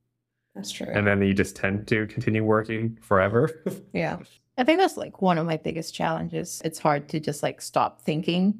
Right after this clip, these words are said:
Speaker 3: about your work.
Speaker 1: Oh, <laughs> yeah. The best analogy is that if you're a nurse and you work at the hospital,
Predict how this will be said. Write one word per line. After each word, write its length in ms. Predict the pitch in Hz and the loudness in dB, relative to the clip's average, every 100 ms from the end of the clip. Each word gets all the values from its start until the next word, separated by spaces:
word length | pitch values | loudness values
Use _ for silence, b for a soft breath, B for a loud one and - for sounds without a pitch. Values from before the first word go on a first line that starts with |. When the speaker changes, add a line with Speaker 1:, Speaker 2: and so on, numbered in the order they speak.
| - | -2
Speaker 3:
about 400 | 175 165 147 139 - _ _ | -2 2 0 0 -8 _ _
your 240 | 202 190 | 4 4
work. 360 | 170 170 277 - 370 | 6 4 2 0 0
Speaker 1:
Oh, 240 | 285 415 440 | 6 6 8
<laughs> 40 | |
yeah. 340 | 415 247 180 190 - | 6 6 4 -2 -2
The 100 | 240 | 4
best 240 | 240 247 | 4 6
analogy 580 | 277 202 202 208 214 208 | 6 6 4 0 -2 0
is 120 | 185 | 2
that 120 | 180 | 2
if 120 | 175 190 | 0 4
you're 140 | 226 | 4
a 20 | |
nurse 520 | 202 147 247 - - - | 4 2 -2 -4 -12 0
and 80 | 202 | 2
you 60 | 170 | 4
work 160 | 170 | 0
at 60 | 190 | -2
the 60 | - | 2
hospital, 640 | 165 - - - 170 190 | 2 2 -6 -6 -6 -12